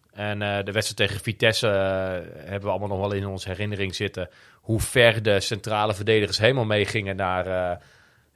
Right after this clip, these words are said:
ehm, de helft van de tegenstander. En dus word je kwetsbaar achterin.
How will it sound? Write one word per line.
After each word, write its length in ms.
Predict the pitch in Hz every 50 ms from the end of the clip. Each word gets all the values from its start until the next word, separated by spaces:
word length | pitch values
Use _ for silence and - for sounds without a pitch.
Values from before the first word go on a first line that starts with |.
| - 95 104 98 95 92
ehm, 120 | 92 87 90
de 100 | 92 92
helft 240 | 90 107 107 - -
van 100 | 113 98
de 80 | 87
tegenstander. 640 | - 107 110 113 104 - - 139 123 127 143 185 -
En 100 | - 104
dus 140 | 107 101 92
word 180 | 104 104 95
je 60 | - 110
kwetsbaar 400 | - - 113 117 - 107 107 101
achterin. 560 | - - - - - 95 107 110 143 160